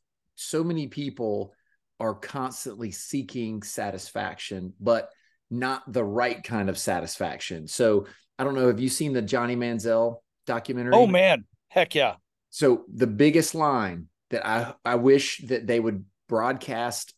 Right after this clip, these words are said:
Speaker 1: across the world time and time again, and I hope he hears what he said,
Speaker 2: Mm.
Speaker 1: is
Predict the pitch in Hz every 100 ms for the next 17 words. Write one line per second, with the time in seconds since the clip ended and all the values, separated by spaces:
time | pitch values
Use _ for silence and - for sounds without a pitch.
0 | - 110 - 120 - 135 117 117 104 90
1 | - - 113 113 107 120 110 101 107 101
2 | 98 95 131 127 143 113 123 120 104 110
3 | 101 95 120 101 87 82 101 92